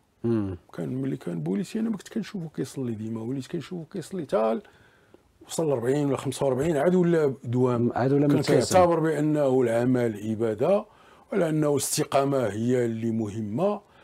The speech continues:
Speaker 2: وما تديش لعباد الله ديالهم. بالتالي واحد التدين، آه، نقولوا عصري.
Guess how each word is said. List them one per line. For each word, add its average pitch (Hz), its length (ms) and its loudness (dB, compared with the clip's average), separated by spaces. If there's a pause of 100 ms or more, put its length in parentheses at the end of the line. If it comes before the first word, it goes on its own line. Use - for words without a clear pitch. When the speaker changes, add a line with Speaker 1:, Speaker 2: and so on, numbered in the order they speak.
(220)
Speaker 2:
وما 240 140 2
تديش 123 520 -6
لعباد 117 800 0
الله 113 200 0
ديالهم. 117 480 0 (380)
بالتالي 202 340 2
واحد 208 340 -2
التدين، 277 1040 2
آه، 254 480 -2
نقولوا 285 380 2
عصري. 214 340 2